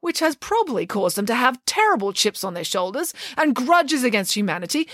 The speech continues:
which actually does make them want to sting everyone." "So we should steer clear of scorpions then?" asked Michael, just to clarify.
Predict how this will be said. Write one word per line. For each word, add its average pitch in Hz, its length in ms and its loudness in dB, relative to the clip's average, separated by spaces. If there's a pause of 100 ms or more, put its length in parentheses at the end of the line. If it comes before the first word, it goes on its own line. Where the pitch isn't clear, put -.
(120)
which 415 220 4
actually 392 340 4
does 392 460 2
make 262 240 2
them 196 120 -4
want 190 180 -4
to 185 80 -6
sting 190 280 0
everyone." 175 580 -6 (1400)
"So 190 640 2
we 175 220 -4
should 233 400 4
steer 330 260 4
clear 320 320 2
of 311 60 0
scorpions 320 540 0
then?" 339 260 -4
asked - 260 0
Michael, 202 460 -4
just - 200 -2
to 208 60 -6
clarify. - 580 0